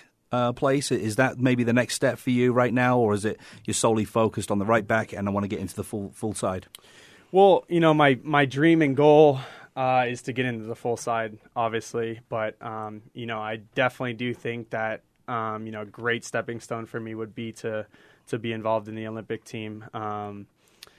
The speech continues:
Speaker 2: you know, they, they're gonna have camps starting to, you know, come up soon, and, um, you know, I think qualifying is, is late this year.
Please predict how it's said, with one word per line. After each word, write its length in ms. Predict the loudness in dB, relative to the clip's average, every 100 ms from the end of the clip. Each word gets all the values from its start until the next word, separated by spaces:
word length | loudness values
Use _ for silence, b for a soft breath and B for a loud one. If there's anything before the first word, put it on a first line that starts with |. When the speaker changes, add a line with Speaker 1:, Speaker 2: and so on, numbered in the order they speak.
| b b b _
Speaker 2:
you 120 | -12
know, 160 | -8 -6
they, 340 | -2 -2 -4
they're 200 | -6 -6
gonna 180 | -6 -6
have 240 | -4 -6 -6 _ _ _
camps 380 | -10 -8 -6 -8
starting 400 | -6 -4 -4 -6
to, 260 | -6 -8 -12 -14
you 80 | -10
know, 140 | -8
come 260 | -8 -8 -2
up 220 | -2 -4 _ _ -16
soon, 480 | -10 -6 -4 -2
and, 460 | -4 -6 -10 -16 -12
um, 400 | -8 -8 -8 -10
you 80 | -12
know, 120 | -10
I 80 | -10
think 280 | -10 -12 -12
qualifying 760 | -4 -2 -2 -4 -6 -8 -10
is, 340 | -14 -14 -16 -18 -18 -18 -16
is 480 | -14 -14 -16 -16 -12
late 300 | -10 -10 -12
this 240 | -14 -14 -12
year. 420 | -6 -4 -4